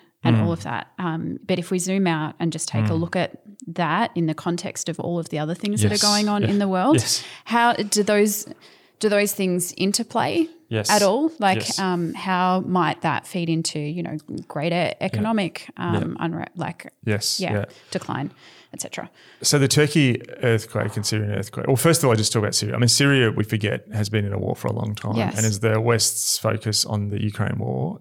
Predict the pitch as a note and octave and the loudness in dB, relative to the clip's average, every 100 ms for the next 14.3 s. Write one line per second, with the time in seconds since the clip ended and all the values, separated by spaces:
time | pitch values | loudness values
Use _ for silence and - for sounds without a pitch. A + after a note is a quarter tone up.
0 | - G#2 G#2 G2+ G#2 G2+ G2+ G#2 - C#3 | -6 -4 -2 -2 -4 -4 -4 -4 -4 -6
1 | A#2+ A2+ G#2+ - G#2+ G#2 - - - G#2+ | -6 -6 -2 -2 -2 -4 -4 -6 -4 -4
2 | G#2+ G#2 G#2+ - A2+ A2+ - A#2 - A2+ | -4 -2 -2 0 -2 -2 -6 -6 -6 -4
3 | A2+ - G#2+ A2+ A2+ A#2 A#2+ B2 A#2 A2+ | -4 -2 -4 -2 2 4 4 2 2 0
4 | G2 G2 G#2+ - - - - _ - A2 | 0 -4 -6 -8 -18 -20 -20 _ -2 0
5 | - A#2 A2 G#2+ G#2 - A#2 - - - | 2 2 2 2 0 -2 -2 -6 -4 -4
6 | G#2+ - - A2 A#2 A#2 A2+ A2+ G#2 - | -4 -4 -2 0 2 2 2 0 0 -6
7 | _ G3+ F#3 E3 G2 A#2 E3+ - - A#2+ | _ -18 -14 -12 -14 -16 -10 -6 0 2
8 | B2+ A#2+ G#2+ - - A2 G#2+ G#2+ - - | 4 2 0 -4 -4 -4 0 0 -2 -4
9 | G#2+ G#2 G2+ - - - B2+ A2 A2+ A2+ | -4 -2 -4 -8 -18 0 0 2 0 0
10 | A#2+ G#2+ G#2+ A2+ G#2 G#2 A#2 G#2 - A#2+ | -2 -2 0 0 2 4 4 2 -2 -6
11 | A2 G2 G#2+ G#2+ - A2 G#2+ G#2+ G#2+ - | -6 -6 -6 -4 -4 -6 -6 -8 -6 -6
12 | - - - A2 G#2 - A2 - B2+ A2 | -6 -4 -4 -2 -2 -2 -2 2 2 2
13 | - A2 G#2+ G#2+ G#2+ G#2+ G2 - G#2+ G#2 | 0 -2 -2 -4 -4 -2 -4 -4 -6 -4
14 | G2 - | -6 -8